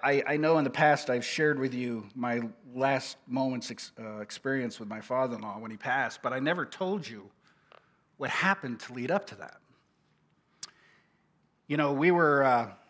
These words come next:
my father-in-law had had his annual physical, and he s-, doctor said, "You know, your, your prostate's enlarged, but it's normal with men your age. We'll check it next time."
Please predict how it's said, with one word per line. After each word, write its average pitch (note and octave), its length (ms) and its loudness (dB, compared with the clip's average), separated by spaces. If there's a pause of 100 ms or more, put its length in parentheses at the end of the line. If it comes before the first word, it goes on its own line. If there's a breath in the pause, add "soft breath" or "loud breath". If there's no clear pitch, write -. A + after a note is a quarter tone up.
(500 soft breath)
my B2+ 80 2
father-in-law D#3 540 6
had C3+ 160 2
had D3 180 4
his C3+ 200 -2
annual C#3+ 360 -2
physical, C#3 500 0 (1080 loud breath)
and C3+ 180 -2
he C3+ 100 0
s-, - 180 -10 (120)
doctor D3 360 4
said, C#3+ 320 -2
"You D#3 80 -2
know, A3+ 120 2
your, C#3+ 280 0
your C3+ 100 -8
prostate's G3 580 -2
enlarged, A2 520 -8
but - 260 -4
it's - 220 -10
normal A#2+ 320 -8
with G#2 180 -14
men A2 180 -6
your G2 200 -8
age. G#2 280 -12 (460)
We'll F3+ 120 -8
check - 260 -8
it - 120 -12
next - 280 -14
time." F2+ 100 -18